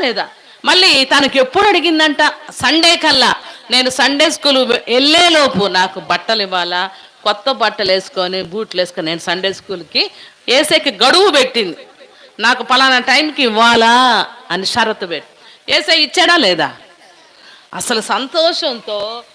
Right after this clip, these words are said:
ఇంకా వేసుకొని చూడండి ఎంత. ఆ, ఇప్పుడు చూడండి, ఫ్రాక్, కొత్త బట్టలు వేసుకుంది. ఏం వేసుకుంది?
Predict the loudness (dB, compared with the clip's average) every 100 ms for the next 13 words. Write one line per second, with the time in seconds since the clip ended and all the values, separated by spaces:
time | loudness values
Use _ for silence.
0 | _ -20 -10 -6 -2 0 0 0 0 0
1 | 2 0 0 -2 -8 -20 _ -2 2 2
2 | 2 0 -2 -4 -6 -6 -6 -14 -20 _
3 | _ _ _ _ _ _ _ -20 -20 -20
4 | -20 -20 -20 -20 -20 -20 -20 -20 -20 -20
5 | -20 -18 -18 -16 -16 -16 -18 -20 -20 -20
6 | -20 -20 -16 -16 -18 -20 -6 -2 0 0
7 | -2 0 -2 -4 -10 -2 0 0 -2 -10
8 | -10 -20 -6 -4 -2 -2 -2 0 -2 -2
9 | -4 -2 0 0 0 0 -2 -4 -8 -6
10 | -8 -8